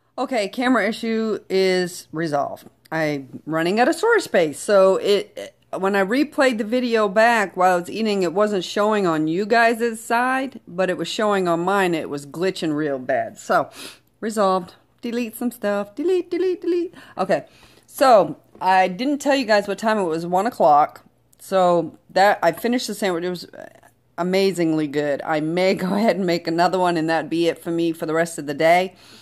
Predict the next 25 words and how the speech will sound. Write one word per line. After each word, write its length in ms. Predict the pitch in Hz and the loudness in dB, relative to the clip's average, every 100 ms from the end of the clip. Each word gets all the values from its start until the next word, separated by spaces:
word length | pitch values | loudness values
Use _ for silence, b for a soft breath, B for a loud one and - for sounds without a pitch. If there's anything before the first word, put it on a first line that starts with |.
| B B _ | B B _
But 200 | - 160 | 0 2
it 100 | 160 | 2
was 180 | 196 165 | 0 2
really 260 | 190 208 190 | 2 2 2
good. 320 | 190 170 135 b b b | 4 2 2 b b b
Um, 400 | 165 165 156 143 - | -2 0 0 -6 -6
I 140 | 160 | -2
was 140 | 165 165 | -2 0
talking 360 | 233 220 269 | 2 2 2
about 380 | 240 208 202 175 | 0 4 4 4
how 240 | 196 202 180 | 2 -2 -2
easy 420 | 214 240 214 202 | -2 -4 -4 -8
keto 500 | - 247 226 180 160 | -8 -2 0 2 2
is, 220 | 143 139 | -2 -4
and 340 | - 180 180 | -4 -2 -2
I 140 | 156 165 | -2 -6
think 280 | 170 240 240 | -4 -4 -2
I'm 160 | 214 | -2
gonna 200 | 208 208 | -2 -4
do 220 | 190 214 | -4 -2
a 80 | 202 | -2
video 520 | 185 202 196 185 180 | 0 -2 0 2 4
on 380 | 175 156 180 165 | 4 4 2 2
my 300 | 165 165 170 | 2 2 2
why 560 | 175 160 160 170 226 | 2 4 6 6 4